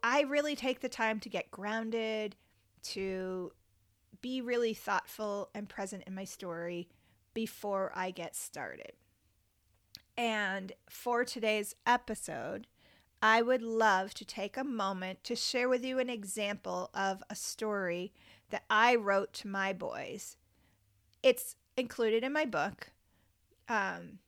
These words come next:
this is using my own words. I chose a topic that the boys and I would remember fondly, and I tried to capture as much of the emotion and sentimentality of that time that I was able to. So if you do get the book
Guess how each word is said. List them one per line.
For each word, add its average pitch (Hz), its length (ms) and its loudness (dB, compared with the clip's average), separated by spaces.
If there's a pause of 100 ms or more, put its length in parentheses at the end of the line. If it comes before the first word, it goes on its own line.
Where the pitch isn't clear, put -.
(120)
this 226 380 2
is 233 180 -2
using 233 380 -4
my 240 220 2
own 269 180 -2
words. 185 520 -6 (640)
I 214 260 6
chose 254 400 -2
a 453 60 4
topic 220 720 0
that 208 400 2
the 226 100 2
boys 226 320 2
and 233 100 -2
I 220 100 4
would 214 220 -2
remember 196 520 0
fondly, 285 540 0
and 269 80 0
I 226 80 0
tried 302 460 0
to 285 60 -6
capture 269 540 0
as 226 140 -6
much 233 320 -2
of 226 160 -6
the 226 120 -2
emotion 208 520 -4
and 196 120 -6
sentimentality 190 1080 -4 (340)
of 240 280 6
that 226 280 6
time 208 520 -4 (120)
that 208 100 0
I 190 140 4
was 185 260 -4
able 190 400 -4
to. 311 380 -6 (400)
So 254 380 6
if 247 240 2
you 233 260 0
do 233 220 -4
get 262 220 0
the 285 60 0
book 214 420 0